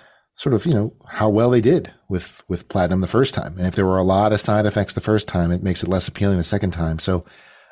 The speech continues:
I think there's a lot of room for discussion and, and a lot of reasonable options. Uh, Fiona, can you talk a little bit about your approach? And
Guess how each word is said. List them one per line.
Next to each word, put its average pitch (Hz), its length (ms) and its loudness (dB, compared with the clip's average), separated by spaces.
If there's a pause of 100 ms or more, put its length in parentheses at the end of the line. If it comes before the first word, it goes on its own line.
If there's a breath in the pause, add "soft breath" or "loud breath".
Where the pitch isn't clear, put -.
I 101 60 -2
think 139 160 2
there's 117 140 2
a 113 40 4
lot 120 160 4
of 98 80 0
room 113 260 4
for 113 140 0
discussion 104 560 0
and, 113 160 0
and 92 160 -2
a - 20 2
lot 104 140 4
of 90 80 0
reasonable 101 380 2
options. 90 640 -2 (440 soft breath)
Uh, 110 60 0
Fiona, 170 320 4
can 160 140 4
you 151 80 6
talk 233 180 2
a 196 40 4
little 196 180 4
bit 190 80 6
about 143 340 4 (380 soft breath)
your 143 160 6
approach? 110 440 2
And 120 240 2